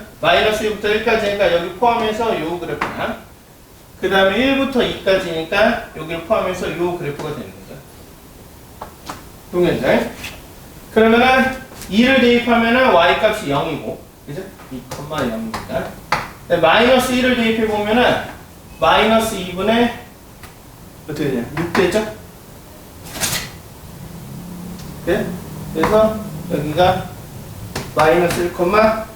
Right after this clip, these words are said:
마이너스 삼이 되겠죠. 이렇게. 그럼 그래프는 영보다 크거나 같거나 또는 마이너스 삼보다 작거나 같다 이렇게 나오죠. 그죠? 그래서 치역은, 어, Y가 영보다 크거나 같거나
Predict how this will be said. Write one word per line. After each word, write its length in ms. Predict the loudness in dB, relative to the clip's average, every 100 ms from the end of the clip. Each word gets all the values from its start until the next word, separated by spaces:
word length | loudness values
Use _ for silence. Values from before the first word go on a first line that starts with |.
| -8 0
마이너스 460 | 0 0 -4 -8
삼이 280 | -6 -6 -6
되겠죠. 300 | -8 -8 -10
이렇게. 920 | -10 -14 -18 -18 -18 -16 -14 -10 -2
그럼 200 | 2 4
그래프는 500 | 6 4 6 6 6
영보다 520 | 6 6 6 4 4 2
크거나 380 | 0 2 4 4
같거나 460 | 2 0 -2 -2 -8 -18 -20 -20 -20 -10 0
또는 320 | 4 6 6
마이너스 360 | 4 4 2
삼보다 280 | -2 -6 -8
작거나 400 | -10 -8 -6 -6
같다 240 | -6 -8 -8
이렇게 260 | -8 -12
나오죠. 180 | -10 -8 -8 -14 -20 -20 -12
그죠? 160 | -12 -12 -16 -20 -20 -18 -10
그래서 160 | -6
치역은, 600 | 0 4 6 6 6 4 0 -10 -16 -16 -20 -20 -12
어, 300 | -8 -8 -8 -10 -12 -12 -18 -2
Y가 480 | 2 4 4 4 4
영보다 380 | 2 2 2 2
크거나 180 | 0 0 -4
같거나 260 | -6 -10